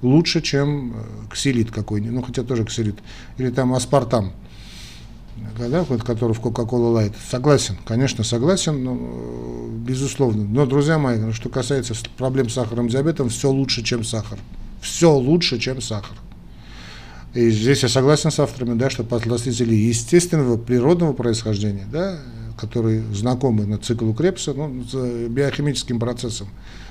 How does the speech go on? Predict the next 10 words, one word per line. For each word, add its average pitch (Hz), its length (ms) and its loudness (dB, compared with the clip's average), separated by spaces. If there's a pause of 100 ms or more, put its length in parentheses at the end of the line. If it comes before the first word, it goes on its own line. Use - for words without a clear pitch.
(140)
в - 40 -2
нашем 120 280 2
организме, 139 440 2
да, 147 180 8
конечно, 127 600 0 (640)
да, 107 180 -2
тут 113 380 -6
нельзя 117 260 2
не 110 80 4
согласиться. 104 580 -2